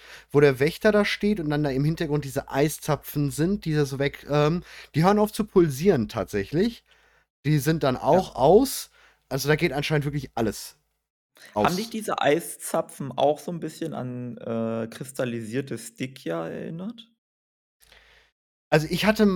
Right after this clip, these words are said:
Speaker 1: mal ganz klare Sache, wo, an, wo ich diese Dinger gesehen hab, hab ich an den Schlund gedacht. Ähm,
Speaker 2: Mhm. Genau.
Speaker 1: diese, ähm, oh, ich weiß grad nicht genau diese G-,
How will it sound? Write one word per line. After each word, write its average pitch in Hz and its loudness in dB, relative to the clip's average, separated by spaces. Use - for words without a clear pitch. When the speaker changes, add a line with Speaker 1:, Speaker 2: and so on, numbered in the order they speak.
Speaker 1:
mal 147 2
ganz 208 4
klare 196 4
Sache, 170 0
wo, 143 0
an, 139 -2
wo 151 0
ich 151 -2
diese 139 -2
Dinger 151 2
gesehen 131 -2
hab, 165 0
hab 143 -2
ich 143 -2
an 143 0
den 135 0
Schlund 117 0
gedacht. - -10
Ähm, 113 4
Speaker 2:
Mhm. 107 -8
Genau. 147 -2
Speaker 1:
diese, 123 4
ähm, 113 2
oh, 123 -2
ich - -4
weiß 127 0
grad - -4
nicht 117 -10
genau 117 0
diese 113 -4
G-, 110 -14